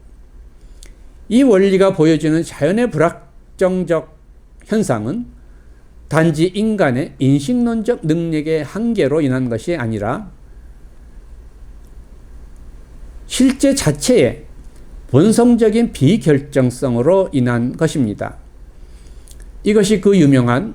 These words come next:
코펜하겐 법칙입니다. 불확정성 또는 비결정성은 다른 말로 우연성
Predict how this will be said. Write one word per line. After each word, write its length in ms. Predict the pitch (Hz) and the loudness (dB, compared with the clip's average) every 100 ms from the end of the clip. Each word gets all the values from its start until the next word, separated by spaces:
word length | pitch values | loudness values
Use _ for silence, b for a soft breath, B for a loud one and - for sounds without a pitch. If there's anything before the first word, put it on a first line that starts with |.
| - | -14
코펜하겐 840 | - 170 - 143 135 123 151 196 196 | -4 -4 0 -2 0 0 -2 -4 -4
법칙입니다. 800 | 135 139 175 139 110 95 113 - - - - b b b b b b b | -4 -4 -4 -2 -2 -6 -10 -12 -20 -20 -20 b b b b b b b
불확정성 920 | 139 214 220 - 226 214 147 110 - - - - - | 2 2 0 0 0 0 -2 -2 -6 -16 -20 -16 0
또는 320 | 175 135 127 | 2 4 0
비결정성은 1200 | - 185 247 190 165 - 147 135 139 117 120 233 | 0 0 2 2 0 -2 -2 -2 -4 -6 -6 -8
다른 300 | 233 131 120 | -8 -4 -4
말로 500 | 110 101 120 190 196 b b b b | -4 -2 -2 -2 -4 b b b b
우연성 800 | 113 131 226 247 - 131 98 | 0 2 4 2 -2 -6 -6